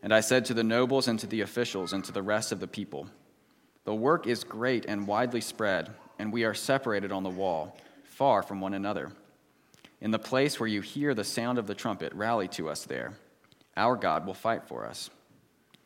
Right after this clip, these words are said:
Verse twenty-one, "So we labored at the work, and half of them held the spears from the break of dawn until the stars came out. I also said to the people at that time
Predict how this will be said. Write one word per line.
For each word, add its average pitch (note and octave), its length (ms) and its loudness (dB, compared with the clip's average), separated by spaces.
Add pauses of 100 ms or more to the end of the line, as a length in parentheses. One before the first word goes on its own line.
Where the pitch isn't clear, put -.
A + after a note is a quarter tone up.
(280)
Verse G2+ 180 -4
twenty-one, F2 600 -2 (880)
"So - 140 -2
we A2+ 80 4
labored B2 400 6
at B2 80 -2
the B2 80 0
work, A2 320 2
and G2+ 100 -2
half B2+ 320 0
of G2 140 -4
them G2+ 140 -4
held A#2 200 2
the A#2 80 -2
spears G2 460 -2
from F#2+ 140 -6
the F#2 40 -4
break G#2 300 -2
of A2 100 -8
dawn F#2 260 0
until F2 220 -6
the F2+ 80 -6
stars G2+ 380 -2
came E2 240 -8
out. C2 200 -8 (1000)
I B2 160 6
also A#2+ 320 4
said G2+ 260 0
to G2 60 -8
the F#2+ 100 -4
people G#2 340 -2
at F2+ 120 -2
that F#2+ 180 2
time F2+ 380 -4